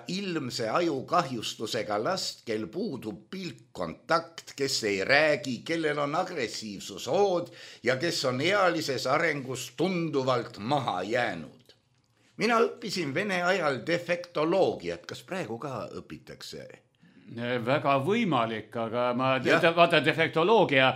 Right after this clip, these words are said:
Speaker 2: tähendab, ta on mitme, nagu, äh, äh, mitme tähendusega
Speaker 1: Jah.
Speaker 2: mõiste.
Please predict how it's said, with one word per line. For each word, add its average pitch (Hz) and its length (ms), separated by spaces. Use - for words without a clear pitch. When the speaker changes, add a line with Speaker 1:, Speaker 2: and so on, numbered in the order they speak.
Speaker 2:
tähendab, 147 340
ta 180 80
on 156 120
mitme, 147 480
nagu, 131 240
äh, 127 140
äh, 127 1000
mitme 147 320
tähendusega 127 760
Speaker 1:
Jah. 120 280
Speaker 2:
mõiste. 127 500